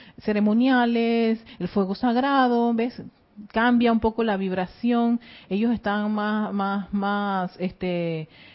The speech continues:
eh, deseosos de, de seguir expandiendo la enseñanza y la especializaciones. De ahí que vienen una gran cantidad de maestros ascendidos, diferentes maestros ascendidos a diferente de la actividad Yo Soy, que son unos, unos cuantos maestros. En el Puente de la Libertad van a ver la gran cantidad de maestros ascendidos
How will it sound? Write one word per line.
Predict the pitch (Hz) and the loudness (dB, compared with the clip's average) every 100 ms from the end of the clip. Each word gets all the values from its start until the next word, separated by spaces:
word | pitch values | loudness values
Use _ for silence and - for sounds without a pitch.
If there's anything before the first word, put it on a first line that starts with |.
| - _ | -20 _
eh, | 175 170 160 151 123 - - | -8 -6 -6 -8 -10 -12 -8
deseosos | 175 202 226 226 247 | -4 -2 -2 -2 0
de, | 226 185 165 | 0 0 -2
de | 175 156 | -4 -6
seguir | - 190 220 | -6 -4 -2
expandiendo | 240 - 185 190 220 254 | -2 -2 -2 -2 -2 0
la | 254 | 0
enseñanza | 240 214 196 196 202 240 | -2 -4 -4 -4 -4 -6
y | 226 240 247 - | -4 -4 -4 -8
la | 202 196 - - | -6 -6 -6 -8
especializaciones. | 190 196 190 185 180 175 - 208 170 143 - _ _ _ _ - - | -4 -4 -4 -4 -4 -8 -8 -8 -8 -10 -16 _ _ _ _ -12 0
De | |
ahí | 180 196 | 2 2
que | 240 | 2
vienen | 233 247 240 208 196 | 4 4 6 6 4
una | 196 202 190 | 4 2 2
gran | 190 269 285 | 2 2 2
cantidad | 254 220 214 | 2 2 0
de | 208 | -2
maestros | 202 190 202 | -2 -4 -6
ascendidos, | 180 185 170 170 180 185 | -6 -6 -6 -4 -6 -4
diferentes | 190 180 196 233 262 | -6 -2 -2 -2 0
maestros | 240 220 233 | -2 -2 -4
ascendidos | 214 208 214 | -4 -4 -4
a | 214 | -4
diferente | 208 175 190 | -4 -4 -4
de | |
la | 190 | -4
actividad | 180 170 160 | -6 -6 -6
Yo | 175 | -6
Soy, | 214 254 262 - - - | -6 -8 -8 -12 -18 -12
que | 196 | -6
son | 214 | -2
unos, | 226 233 - | 0 0 -2
unos | 226 226 | -2 -4
cuantos | - 233 214 202 202 | -4 -4 -2 -2 -4
maestros. | 175 170 160 160 - | -4 -6 -8 -14 -14
En | - 180 | -8 -6
el | 180 | -4
Puente | 214 220 | -4 -4
de | 240 | -4
la | |
Libertad | 208 185 185 220 | -4 -6 -6 -6
van | 190 | -4
a | 185 | -6
ver | 190 202 | -6 -8
la | 175 | -8
gran | 196 226 | -6 -4
cantidad | 240 226 190 | -4 -4 -4
de | 190 | -6
maestros | 185 202 | -8 -8
ascendidos | 190 165 165 | -8 -8 -10